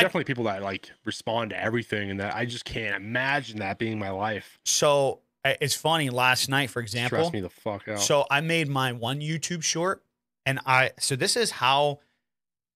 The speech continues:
Speaker 2: this is how predictable people are. I made my one TikTok,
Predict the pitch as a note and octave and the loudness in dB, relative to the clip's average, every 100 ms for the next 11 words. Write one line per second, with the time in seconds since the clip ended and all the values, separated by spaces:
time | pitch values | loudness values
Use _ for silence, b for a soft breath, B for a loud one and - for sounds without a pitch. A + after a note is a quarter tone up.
0 | _ _ C3+ D#3 E3+ A#3 G#3 G3 C#3+ C#3+ | _ _ 0 2 4 4 2 2 0 0
1 | D3+ C#3 B2 - C#3 - B2+ G#2 - _ | -2 -2 -4 -2 -4 -2 0 -2 -4 _
2 | _ _ - D3+ G#3 G#3 E3+ B2+ A#2+ C3 | _ _ 0 2 2 0 2 0 0 0
3 | F3+ G3 - D#3 - G2 - | 0 -2 -4 -6 -6 -12 -14